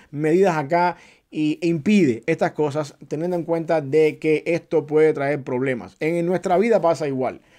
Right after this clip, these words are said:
El apóstol Pablo dice que nues-, la enemistad con el mundo es enemistad con Dios.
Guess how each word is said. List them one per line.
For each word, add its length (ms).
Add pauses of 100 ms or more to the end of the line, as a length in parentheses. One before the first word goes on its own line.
(340)
El 220
apóstol 300
Pablo 400 (200)
dice 280
que 100
nues-, 380
la 120
enemistad 440
con 100
el 60
mundo 500
es 240
enemistad 380
con 160
Dios. 260